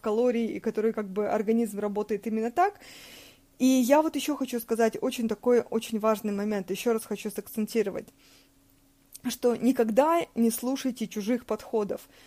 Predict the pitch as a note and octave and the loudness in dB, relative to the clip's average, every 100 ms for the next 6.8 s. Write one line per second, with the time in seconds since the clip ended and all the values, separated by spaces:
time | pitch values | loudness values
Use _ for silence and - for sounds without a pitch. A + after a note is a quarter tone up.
0 | - - - G3+ C#4 - C4 C4+ B3+ A#3 | -20 -8 -6 2 2 2 0 0 -2 -4
1 | - G3 G3+ G#3 G3+ G#3+ A3 - F#3 G#3+ | -2 -4 -2 -2 -2 -4 -6 -6 -2 -2
2 | A#3 - _ - A3+ B3+ A#3 - A3 G3 | -2 -14 _ -8 0 4 4 2 -6 -2
3 | A3 G3+ G3+ - A#3 A3+ A#3+ G#3 G3+ G3 | 0 0 -2 -4 0 4 4 2 0 0
4 | G3+ - - - _ - G#3 G#3+ A3+ C4 | -2 -10 -18 -20 _ -10 -8 -2 0 0
5 | D#4+ D#4 - - B3+ C#4+ G4 - A#3 A#3 | 0 -2 -6 -4 -2 -2 -4 -4 -2 0
6 | A#3+ A3+ - C4 A3+ - A#3+ F4+ | -2 -2 -4 -4 -4 -4 -2 -2